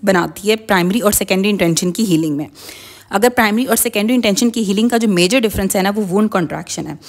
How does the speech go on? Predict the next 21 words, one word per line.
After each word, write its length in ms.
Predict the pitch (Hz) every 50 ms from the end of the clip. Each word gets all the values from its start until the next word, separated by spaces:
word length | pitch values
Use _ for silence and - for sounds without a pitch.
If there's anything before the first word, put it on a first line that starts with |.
| - - - - -
और 80 | - 196
जो 100 | 190 240
सेकेंडरी 540 | 240 - 262 254 220 214 214 226 233 269 277
हीलिंग 440 | 262 185 180 208 190 208 269 320 311
के 80 | 277
अंदर 360 | 226 190 170 180 190 220 247 - - - - _ _ _ _ _ _ _ _ _ _ - - _ - 226
जो 300 | 220 202 208 208 214 233
हमारे 380 | 226 214 220 208 196 190 214
पास 340 | - - 202 208 226 - - - - - - - - - -
जो 120 | 190 214 233
इंपॉर्टेंट 500 | 220 226 226 214 202 202 208 262 254 247
सेल्स 340 | - - 214 240 277 254
होते 220 | 233 214 180 - 190
हैं 140 | 180 180 190
ना, 260 | 208 226 226 220 - - -
वो 140 | 196 196 208
भी 160 | 196 240 226
आपके 240 | 202 - - - 226
myofibroblasts 840 | 208 185 175 175 180 - 180 165 170 190 185 175 165 151 156 - -
होते 200 | 156 147 - -
हैं 180 | 143 147 165